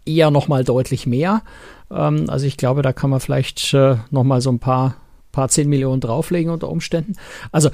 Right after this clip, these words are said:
sehr, sehr teuer umgebaut, gerade nach zwei, gut zwei Jahren Betrieb. Aber die Begründung ist schlicht und einfach, das Alaska-Geschäft brummt im Moment dermaßen, dass man dort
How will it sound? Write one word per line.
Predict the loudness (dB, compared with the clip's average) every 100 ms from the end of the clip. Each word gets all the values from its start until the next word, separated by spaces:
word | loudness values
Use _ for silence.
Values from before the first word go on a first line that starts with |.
| -2
sehr, | -2 2 4 4
sehr | 2 0
teuer | 0 0 0
umgebaut, | -2 -6 -6 -6 -6
gerade | -6 -6 -6 -6 -8
nach | -8 -8
zwei, | -10 -12
gut | -8 -8 -8
zwei | -6 -6
Jahren | -6 -6
Betrieb. | -8 -6 -6 -6 -10 -20 -20 -20 -2
Aber | 0 2
die | 0
Begründung | -2 -2 -2 -2
ist | -6
schlicht | -6 -6
und | -6
einfach, | -6 -6
das | -6 -6
Alaska-Geschäft | -6 -6 -4 -2 -2 -2 -4 -6
brummt | 0 0 0 -4
im | -4
Moment | -4 -6 -6
dermaßen, | -6 -2 -2 -2 -2
dass | -4 -4
man | -4
dort | -4 -6